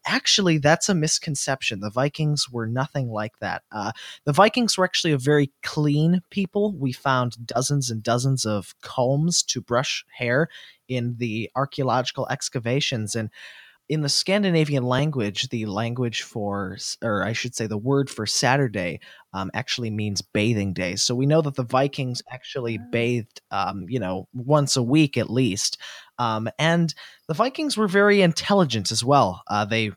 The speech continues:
Speaker 1: you know, ran this massive trading network that spanned it all across the world. Um, and they traded a lot with the Byzantine Empire, so the Middle East. And we've actually
Speaker 2: Ah.
Speaker 1: found, um, silk and, uh,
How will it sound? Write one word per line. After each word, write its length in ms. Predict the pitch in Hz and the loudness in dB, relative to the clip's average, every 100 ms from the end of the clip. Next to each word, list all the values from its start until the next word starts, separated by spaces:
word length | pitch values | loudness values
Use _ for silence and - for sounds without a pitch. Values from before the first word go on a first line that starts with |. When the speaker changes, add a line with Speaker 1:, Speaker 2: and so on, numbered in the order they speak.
| _ | _
Speaker 1:
you 100 | 120 | -4
know, 140 | 120 117 | -2 0
ran 420 | 107 131 139 147 | 0 2 4 4
this 240 | 127 - | 2 0
massive 500 | 131 127 143 - 135 - | 0 0 0 0 -2 -2
trading 640 | - - 139 135 156 131 | -2 0 2 4 4 2
network 500 | 110 98 113 113 110 - | 0 -2 -2 -4 -4 -4
that 220 | 104 - | -4 -2
spanned 460 | - - 127 127 | -4 -2 -2 0
it 80 | 127 | 0
all 260 | 107 123 139 | 2 2 2
across 420 | - 127 120 - | 0 0 0 -2
the 120 | 107 | -4
world. 460 | 95 139 127 104 101 - - - | -2 2 2 0 -6 -14 -20 -6
Um, 320 | 110 101 101 95 | -2 0 0 -2
and 180 | 123 117 | -4 -2
they 300 | 117 104 - | -2 -4 -6
traded 460 | - 151 147 143 131 | -6 -2 2 2 0
a 60 | 107 | -2
lot 300 | 104 113 - | 0 0 -2
with 240 | 117 - | -8 -6
the 220 | 113 95 - | -6 -4 0
Byzantine 460 | 135 143 139 127 | 0 0 0 0
Empire, 480 | 117 147 190 190 190 | 0 2 2 2 0
so 420 | - 135 107 101 104 | -4 -2 -2 -2 -2
the 60 | |
Middle 300 | 117 131 127 | 0 2 2
East. 360 | 117 151 - - - | 2 2 0 -4 -6
And 120 | 120 | -10
we've 160 | 127 135 | -6 -2
actually 360 | 151 - 135 | -2 -2 -4
Speaker 2:
Ah. 60 | - | -2
Speaker 1:
found, 300 | 113 107 104 - - - 107 | -2 -2 -4 -14 -20 -12 -8
um, 180 | 175 170 | -6 -4
silk 680 | - - 160 160 - - - - _ - | -2 2 4 4 2 -8 -18 -20 _ -8
and, 340 | 110 104 104 | -4 -4 -4
uh, 200 | 95 87 | -2 -2